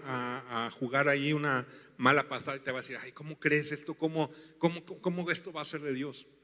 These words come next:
Pero si tú le das a Dios esa oportunidad de poder orar y pedirle que el Espíritu Santo venga y te llene, Dios lo puede hacer. Dios lo puede hacer.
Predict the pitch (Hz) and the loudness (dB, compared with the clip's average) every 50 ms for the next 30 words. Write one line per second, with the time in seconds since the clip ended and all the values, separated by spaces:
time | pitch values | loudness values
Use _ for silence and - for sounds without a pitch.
0 | _ _ _ _ _ _ _ _ _ _ _ _ - 139 143 151 143 - 135 - | _ _ _ _ _ _ _ _ _ _ _ _ 8 10 10 10 10 8 2 0
1 | - 202 208 214 202 185 175 175 170 160 - - - - - - - _ _ _ | 0 6 6 8 8 8 6 4 4 2 -2 -8 -14 -18 -20 -20 -20 _ _ _
2 | _ _ _ _ _ _ _ _ _ _ _ _ _ 123 123 123 139 160 170 156 | _ _ _ _ _ _ _ _ _ _ _ _ _ 2 4 6 8 8 6 6
3 | 165 160 - 175 160 - 147 135 - - 131 127 131 131 143 151 151 147 - - | 2 0 0 0 0 2 0 0 0 -4 -6 -6 2 6 8 8 8 6 2 -6
4 | - - - - - _ _ _ _ _ _ _ _ _ - - _ _ _ _ | -18 -20 -20 -20 -20 _ _ _ _ _ _ _ _ _ -20 -20 _ _ _ _
5 | _ - - - - - - _ 123 127 123 - 131 127 135 143 151 151 151 - | _ -20 -20 -20 -20 -20 -18 _ 2 2 2 2 0 0 2 2 2 0 -2 -4
6 | - - - - _ _ _ _ _ _ _ _ _ _ _ _ _ - 131 120 | -12 -20 -20 -20 _ _ _ _ _ _ _ _ _ _ _ _ _ -4 -2 0
7 | 127 135 139 143 143 139 139 123 - - 127 127 139 143 151 147 147 147 127 123 | 2 2 2 2 0 -2 -6 -8 -4 -4 -2 -2 -2 -2 -4 -4 -6 -6 -6 -6
8 | 120 117 - - 156 160 156 - 143 - - - 147 147 147 - 135 113 135 139 | -6 -6 -6 -4 -4 -4 -4 -8 -10 -8 -6 -6 -6 -6 -6 -10 -12 -8 -6 -6
9 | 143 147 147 131 135 127 120 - - - _ _ _ _ - 123 - - 123 113 | -6 -6 -4 -2 -2 -2 -2 -2 -8 -20 _ _ _ _ -18 -18 -8 -6 -6 -6
10 | 110 127 147 165 190 208 208 202 - _ _ _ _ _ _ _ _ _ 131 127 | -4 -4 -6 -6 -6 -8 -12 -14 -18 _ _ _ _ _ _ _ _ _ 2 6
11 | 143 147 147 156 147 - - 139 135 131 131 107 - - 123 - - - - - | 6 6 6 6 2 0 0 0 0 0 0 -2 -4 -6 -8 -10 -16 -20 -20 -20
12 | - _ _ _ _ _ _ _ _ _ _ _ _ _ _ _ _ _ _ _ | -20 _ _ _ _ _ _ _ _ _ _ _ _ _ _ _ _ _ _ _
13 | _ _ _ _ _ 127 131 147 147 147 151 143 147 147 143 131 131 123 110 - | _ _ _ _ _ 8 10 10 12 12 10 6 4 0 -2 -2 -2 -4 -6 -8
14 | 127 123 120 | -10 -12 -14